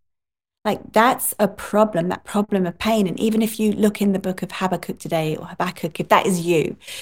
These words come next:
you see a man who's perplexed and anxious about what is going on in the world.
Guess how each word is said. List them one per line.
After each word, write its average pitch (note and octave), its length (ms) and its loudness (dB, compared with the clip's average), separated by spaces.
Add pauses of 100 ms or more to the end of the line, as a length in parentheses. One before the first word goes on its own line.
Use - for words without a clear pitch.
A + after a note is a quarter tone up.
(120)
you B3 160 6
see - 240 4
a G3 60 6
man F3+ 280 4
who's E3 240 -4
perplexed - 760 -2 (340)
and B3 140 6
anxious E3 680 -2 (240)
about F#3 340 2
what G#3 300 6
is B3+ 140 6
going F#3+ 320 4
on F#3 140 4
in F3+ 80 -2
the E3 80 -2
world. D#3+ 480 0